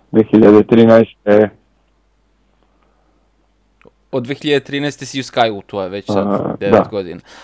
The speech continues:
Speaker 2: A reci mi,
Speaker 1: Tako
Speaker 2: mo-,
Speaker 1: je, tako
Speaker 2: moram
Speaker 1: je.
Speaker 2: da te pitam, čekaj, je li to ona godina kad su oni izgubili sponzora, ovaj, Skill Shimano, kad je bilo posle ono I T four i tako nešto, je li to, je li to tad bilo?
Speaker 1: Ja.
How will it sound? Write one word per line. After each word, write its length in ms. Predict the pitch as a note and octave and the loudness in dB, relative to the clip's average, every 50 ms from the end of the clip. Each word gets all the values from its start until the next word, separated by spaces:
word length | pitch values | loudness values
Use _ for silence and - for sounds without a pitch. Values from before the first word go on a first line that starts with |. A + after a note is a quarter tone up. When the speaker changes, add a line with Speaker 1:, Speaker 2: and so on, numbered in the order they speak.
| - - - | -20 -14 -8
Speaker 2:
A 100 | G2+ G#2+ | -8 -6
reci 360 | A2 A#2+ C3+ F3 - - E3+ | -4 -2 -4 -4 -6 -8 -10
mi, 100 | E3+ D3+ | -4 0
Speaker 1:
Tako 140 | C3+ B2+ D3 | 0 0 0
Speaker 2:
mo-, 100 | D3 - | 0 -4
Speaker 1:
je, 120 | A2 - - _ _ _ _ _ _ _ | -6 -6 -8 _ _ _ _ _ _ _
tako 140 | - A#2 | -12 -8
Speaker 2:
moram 260 | A2+ C3 D#3+ D#3+ C#3 A#2+ | -4 -2 -2 -2 -2 -2
Speaker 1:
je. 40 | A#2 | -2
Speaker 2:
da 100 | A#2+ A#2+ | -4 -4
te 160 | A#2+ - B2 | -4 -4 -8
pitam, 320 | A#2+ - D3 - - A2+ A2 | -8 -10 -14 -14 -12 -12 -10
čekaj, 240 | - G3 - - C#3 | -10 -10 -8 -6 -8
je 40 | |
li 80 | B2+ A#2+ | -8 -6
to 100 | - A3 | -4 -4
ona 180 | C4+ D4+ D4 C4+ | -4 -4 -6 -8
godina 340 | - C#4+ C#4 C4+ B3 A3+ | -8 -8 -8 -6 -8 -8
kad 180 | - - G3 - | -8 -10 -10 -8
su 120 | - A#3 | -6 -4
oni 160 | A#3 A#3+ A3 F#3+ | -4 -4 -4 -6
izgubili 540 | F3+ F3 D#3+ D#3+ E3 G3+ A3+ C4+ B3 G#3+ | -6 -8 -8 -10 -10 -12 -10 -10 -10 -10
sponzora, 500 | F#3 - - G3+ G3 F#3 D3+ D3 C#3+ C3+ C3 | -10 -8 -6 -4 -4 -4 -4 -4 -4 -4 -2
ovaj, 240 | A2+ C3+ C#3 C#3 C#3+ | -2 -2 -2 -4 -6
Skill 320 | - - _ - F3 D#3+ | -8 -12 _ -16 -14 -12
Shimano, 400 | D3 - D#3+ D#3 D#3+ D#3+ - - | -10 -10 -8 -6 -6 -6 -6 -8
kad 200 | - - D3 C#3 | -8 -8 -8 -8
je 80 | C#3 C3+ | -8 -8
bilo 240 | C3+ E3 E3+ E3 | -6 -4 -4 -4
posle 340 | D#3+ - E3 D#3 - - C#3+ | -2 -2 -4 -4 -4 -4 -4
ono 260 | C#3+ C#3+ C#3 C3 B2+ - - C#3+ C#3+ | -4 -2 -2 -2 -2 0 2 2 2
I 100 | D3 C3+ | 2 0
T 380 | - _ - D#3+ D#3+ D3+ C3+ B2 | -4 _ -10 -8 -6 -6 -6 -8
four 520 | - - D3 C#3+ C#3 C3+ B2+ B2 A#2+ A#2 | -6 -4 -2 0 0 0 0 -2 -4 -6
i 460 | - - C3+ C3+ C3+ C3 B2+ A#2+ A#2 G#2 _ _ - - - - | -8 -10 -10 -8 -8 -8 -8 -8 -10 -12 _ _ -20 -18 -10 -8
tako 280 | B2 B2+ B2 - C3 | -8 -8 -6 -8 -10
nešto, 300 | A#2 A2+ A2 - - - | -10 -10 -10 -12 -14 -16
je 40 | G2+ | -14
li 40 | G2 | -14
to, 120 | - D#3+ D#3+ _ _ _ _ _ - | -12 -14 -14 _ _ _ _ _ -20
je 80 | - - | -20 -20
li 160 | - - - | -18 -18 -18
to 160 | - - D#3 | -16 -14 -14
tad 360 | D3+ _ - D3 E3+ F#3+ F3+ F3 | -12 _ -6 -6 -6 -8 -10 -14
bilo? 240 | - F#3+ G3 A#2+ | -12 -4 0 4
Speaker 1:
Ja. 220 | A#2+ B2 A#2 A2 | 6 6 6 4